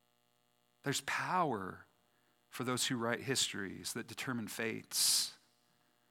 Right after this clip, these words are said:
It's like when you've been sucking up to one boss, and suddenly you kinda see him, like, on the outs, and then it's time to start sucking up to the new one.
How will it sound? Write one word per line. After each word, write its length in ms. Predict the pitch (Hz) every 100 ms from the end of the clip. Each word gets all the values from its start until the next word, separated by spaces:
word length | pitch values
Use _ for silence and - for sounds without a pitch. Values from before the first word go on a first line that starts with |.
| _ -
It's 100 | 131
like 160 | 170 -
when 160 | 160
you've 120 | 165 147
been 100 | 147
sucking 360 | 170 180 185
up 120 | 170 -
to 80 |
one 240 | 135 160 160
boss, 600 | 113 107 117 131 - - _ _ - - -
and 100 | 139
suddenly 320 | 214 220 208
you 80 | 165
kinda 220 | 202 190
see 240 | - 196
him, 240 | 180 180 170
like, 200 | 160 156
on 160 | 151
the 300 | 143 135 131 131
outs, 680 | 135 160 190 - - - - - - - -
and 120 | 156
then 100 | 165
it's 160 | 143
time 180 | - 165
to 60 | 147
start 280 | - 160 -
sucking 320 | 165 151 151
up 120 | 151
to 80 | -
the 100 | 135
new 220 | 135 147
one. 300 | 127 92 87